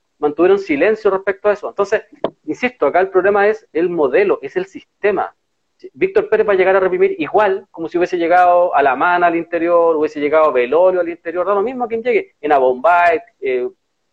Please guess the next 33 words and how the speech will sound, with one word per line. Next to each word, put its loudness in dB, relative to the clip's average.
dime 0
tú, 2
¿quién -4
podría 4
re-, -2
llegar 0
al 0
ministro, -2
al 0
Ministerio 0
del -2
Interior 0
de 2
Piñera, 0
de -14
Sebastián -4
Piñera, 2
y -4
no 6
reprimir 2
de 0
la 2
forma -2
que 2
iba 4
a 2
reprimir -2
Víctor -4
Pérez 2
o 2
Blumel 0
o -4
Chadwick? -8